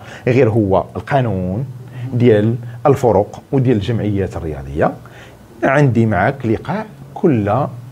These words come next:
جمع عام او جمع استثنائي. اليوم بغيتي لقاء تواصلي يا ولد الناس، مرحبا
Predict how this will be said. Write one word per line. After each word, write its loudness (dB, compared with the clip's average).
جمع 2
عام -8
او 2
جمع 0
استثنائي. -10
اليوم 6
بغيتي 4
لقاء 4
تواصلي 0
يا 4
ولد 2
الناس، -4
مرحبا 2